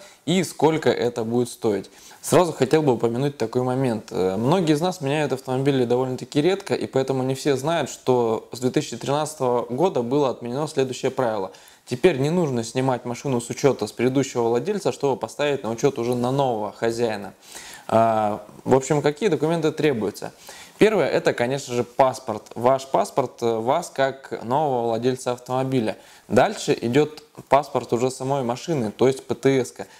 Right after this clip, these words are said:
Она должна быть у вас с собой в обязательном порядке. А, что ещё требуется? Если ваш автомобиль, э, стоял на учёте ранее, то, м, возьмите с собой обязательно свидетельство о регистрации.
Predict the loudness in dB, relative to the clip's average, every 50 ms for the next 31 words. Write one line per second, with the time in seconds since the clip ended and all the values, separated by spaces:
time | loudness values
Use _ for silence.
0 | -20 _ -6 0 2 2 2 0 -2 0 2 2 2 2 2 0 0 0 0 0
1 | -2 0 0 0 0 0 -2 -4 -6 -2 0 0 2 2 0 -2 -2 -2 -2 -2
2 | -2 -2 -6 -6 -2 -2 -2 -2 -2 -4 -6 -8 -12 -18 -20 -20 _ -20 -20 -20
3 | -20 -18 -18 -14 -4 0 2 4 4 4 2 2 0 -2 -4 -8 -2 2 2 2
4 | 4 2 2 0 2 2 2 0 0 -2 -4 -4 -2 0 2 2 2 0 -2 -2
5 | 0 0 0 -2 -4 -8 -14 -14 -8 -6 -4 -4 -4 -2 0 0 0 0 -2 -6
6 | -8 -6 -4 -4 -4 -4 -6 -6 -6 -8 -10 -2 2 2 4 4 2 2 0 0
7 | 0 0 -2 -2 -2 -2 -4 0 0 2 2 2 2 0 0 -2 -4 -4 -6 -2
8 | 0 0 2 2 2 0 -2 -6 -14 -20 -20 _ _ _ -10 -6 -2 0 0 0
9 | 0 2 2 2 2 2 0 -2 -2 -2 -4 -4 -2 -2 0 0 0 0 0 0
10 | 0 -2 -2 -6 -10 -6 -4 0 2 2 2 0 -2 -4 -2 -2 0 0 -2 -4
11 | -6 -8 -4 0 2 2 2 2 -2 -6 -12 -14 -14